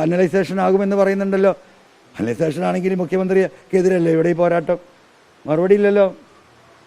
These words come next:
മൂപ്പരിപ്പം മറ്റേ ബി ജെ, മറ്റേ ആർ എസ് എസിനെ എന്താ സ്ഥിതി ഒന്ന്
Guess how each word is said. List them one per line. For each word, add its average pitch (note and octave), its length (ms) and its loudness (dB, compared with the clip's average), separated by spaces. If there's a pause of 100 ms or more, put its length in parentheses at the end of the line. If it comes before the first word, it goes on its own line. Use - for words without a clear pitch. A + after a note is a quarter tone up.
(180)
മൂപ്പരിപ്പം C#3 520 -4
മറ്റേ F#3 220 -4
ബി D#3+ 160 2
ജെ, D#3+ 160 -2
മറ്റേ D3+ 160 -6 (120)
ആർ D#3 120 -2
എസ് E3+ 140 -4
എസിനെ F3 240 -8 (640)
എന്താ A#2+ 280 -4 (140)
സ്ഥിതി A2 220 -10 (240)
ഒന്ന് D3+ 120 0